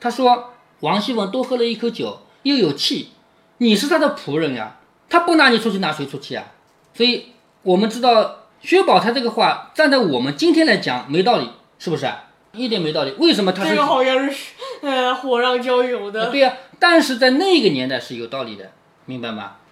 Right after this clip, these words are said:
Speaker 1: 那个年代你叫王熙凤怎么办？王熙凤心里有气找谁出气啊？是不是啊？当然拿自己身边最好出，打的人出气了。而薛宝钗说这个话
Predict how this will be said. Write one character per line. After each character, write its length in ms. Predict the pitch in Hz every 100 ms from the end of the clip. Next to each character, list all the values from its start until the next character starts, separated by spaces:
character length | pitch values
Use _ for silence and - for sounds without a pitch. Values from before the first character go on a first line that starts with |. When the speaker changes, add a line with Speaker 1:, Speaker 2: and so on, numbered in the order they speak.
| _
Speaker 1:
那 220 | 262 349
个 40 | 302
年 180 | 226 233
代 200 | 240 208
你 180 | 208
叫 460 | 185 277 247 208 - _
王 160 | 160 165
熙 100 | 170
凤 80 |
怎 80 | 143
么 120 | 120
办？ 240 | 117 113 - 160
王 160 | 247
熙 40 | 247
凤 80 |
心 200 | 240 269
里 80 | 254
有 100 | 165
气 140 | 143 170
找 120 | 131
谁 120 | 139
出 100 | 139
气 160 | - 143
啊？ 220 | 110 - _ _ _
是 120 | - 175
不 60 |
是 80 | 160
啊？ 240 | 143 131 - _ _
当 160 | 269 285
然 120 | 240
拿 100 | 190
自 160 | 185
己 260 | 160 151 147 -
身 240 | - 208
边 160 | 180 180
最 120 | 208
好 120 | 131
出， 140 | - - _
打 140 | 123 120
的 100 | 123
人 180 | 120 113 _
出 60 | 123
气 160 | -
了。 240 | 117 101 - _ _ _
而 220 | 202 233
薛 180 | 240 349
宝 120 | 277 185
钗 120 | 214
说 120 | 247
这 80 | 226
个 120 | 190
话 400 | 196 170 143 -